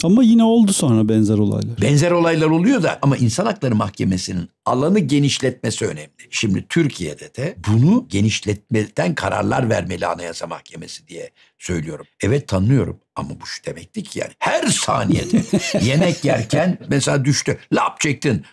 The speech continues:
Speaker 2: Bu yemek bile yiyemiyor, salak." dedin.
Speaker 1: Ama şey anlamında da sordum. Mesela deminki örneğe dönersek benim işte birisiyle öpüşürken fotoğrafım var. Sonra da ben gittim milletvekili olmak istedim. Tık çıkarıyorlar. Bak bu adam aslında diyelim ki güvenilmez bir adam
Speaker 2: Mesela.
Speaker 1: diyorlar.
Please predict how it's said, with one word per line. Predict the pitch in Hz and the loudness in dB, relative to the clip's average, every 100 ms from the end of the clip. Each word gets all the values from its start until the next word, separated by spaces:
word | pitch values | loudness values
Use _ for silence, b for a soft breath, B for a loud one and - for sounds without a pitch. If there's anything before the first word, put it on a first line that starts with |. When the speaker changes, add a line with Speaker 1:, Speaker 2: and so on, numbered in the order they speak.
| - | -2
Speaker 2:
Bu | 147 | 2
yemek | 170 170 196 196 | 4 4 0 0
bile | 190 | 2
yiyemiyor, | 180 170 156 131 107 | 4 4 4 2 0
salak." | - 135 135 - | 0 0 -2 -4
dedin. | 95 - | -6 -2
Speaker 1:
Ama | 139 170 | 2 4
şey | 160 151 160 | 4 2 4
anlamında | 175 139 120 113 107 | 4 6 6 4 4
da | |
sordum. | 107 113 104 95 92 262 | 2 2 2 2 0 -2
Mesela | 127 113 113 90 - - | 0 0 -2 -4 -8 -4
deminki | 139 143 147 151 | 2 4 4 2
örneğe | 135 131 131 | 4 4 4
dönersek | 131 123 107 110 | 2 2 2 0
benim | 123 139 135 | 2 4 4
işte | - - - | 2 -2 0
birisiyle | 135 135 - 127 | 2 2 2 2
öpüşürken | 127 - 131 127 127 | 0 0 -2 2 2
fotoğrafım | 131 131 120 - 104 | 2 2 0 2 2
var. | 156 | 2
Sonra | - 156 147 | 0 2 2
da | 135 131 | 2 2
ben | 147 | 4
gittim | 143 117 - 175 | 4 2 2 4
milletvekili | 160 147 143 117 - 107 | 6 4 4 0 2 4
olmak | 101 101 | 4 2
istedim. | - - 107 220 | 0 0 2 2
Tık | - 233 - | 2 -2 -2
çıkarıyorlar. | - - 277 180 240 190 170 | -4 0 2 4 4 4 2
Bak | 170 - | 0 2
bu | 156 | 2
adam | 135 160 | 2 4
aslında | 147 139 - 147 190 165 | 2 2 2 2 2 2
diyelim | 131 107 107 | 2 4 2
ki | 165 | 2
güvenilmez | 147 156 156 151 139 113 | 4 4 6 4 4 2
bir | |
adam | 107 104 | 2 4
Speaker 2:
Mesela. | 151 101 | 2 2
Speaker 1:
diyorlar. | - - | 2 0